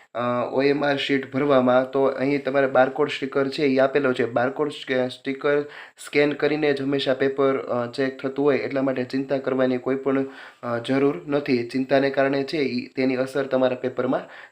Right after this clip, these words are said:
થઈ શકે છે. પરીક્ષા માટે બધાયને best of luck.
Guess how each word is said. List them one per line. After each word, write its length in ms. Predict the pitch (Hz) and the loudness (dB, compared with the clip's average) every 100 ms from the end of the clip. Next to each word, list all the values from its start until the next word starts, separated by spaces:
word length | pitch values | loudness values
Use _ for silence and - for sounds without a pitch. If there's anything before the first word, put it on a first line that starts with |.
| - | -2
થઈ 100 | 131 | -2
શકે 400 | 127 117 127 - | 0 -2 -2 -2
છે. 360 | - 147 117 - - - | -4 -2 -2 -4 -18 -10
પરીક્ષા 360 | 139 147 147 151 | -4 -2 0 2
માટે 480 | 147 143 147 147 - | 4 2 0 -4 -4
બધાયને 580 | 127 127 135 131 135 135 | -2 0 0 0 0 -2
best 320 | 123 127 - | -2 -2 0
of 340 | 135 156 - 131 | -2 -2 -4 -2
luck. 340 | 117 - - | -2 -4 -16